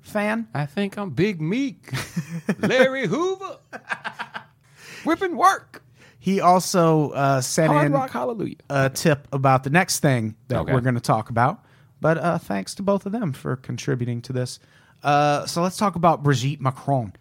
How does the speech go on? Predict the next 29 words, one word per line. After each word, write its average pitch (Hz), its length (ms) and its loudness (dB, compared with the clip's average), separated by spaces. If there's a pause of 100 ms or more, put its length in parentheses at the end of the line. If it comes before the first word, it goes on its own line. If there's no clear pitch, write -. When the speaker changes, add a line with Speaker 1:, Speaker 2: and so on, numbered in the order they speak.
(200)
Speaker 2:
Okay. 90 400 -4
Speaker 1:
Uh, 117 220 2
twenty-four 247 600 0
year 175 300 0
age 127 380 -2
gap. 120 340 0 (340)
Met 170 360 0
when 233 160 4
she 202 240 2
was 196 200 2
his 175 380 -2
drama 160 640 2
teacher. 135 680 0 (180)
He 226 160 -4
was 220 260 -2 (440)
fifteen 277 1120 4
years 214 480 6
old 202 320 4
Speaker 2:
Oh, - 20 6
Speaker 1:
at 135 40 6
Speaker 2:
it's, 131 100 -2
Speaker 1:
the 135 100 0
Speaker 2:
it's, 226 100 -2
Speaker 1:
time. 110 240 2
Speaker 2:
it's 95 140 -4
different 233 360 -2
rules 180 280 4
over 85 240 0
there, 65 320 -10